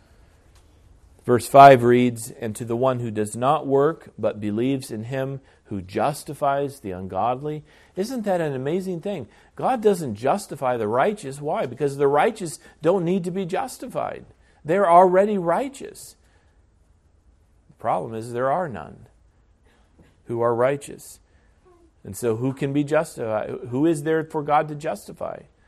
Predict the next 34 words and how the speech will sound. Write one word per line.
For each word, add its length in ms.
The 140
ungodly. 840
"And 140
to 100
the 100
one 240
who 100
does 240
not 320
work 400
but 200
believes 420
in 140
him 300
who 160
justifies 920
the 160
ungodly, 960
his 320
faith 460
is 120
counted 500
as 120
righteousness." 920
One 160
of 60
the 80
tenets 520
of 140
the, 340
of 180
the 100
Reformation 800
is 360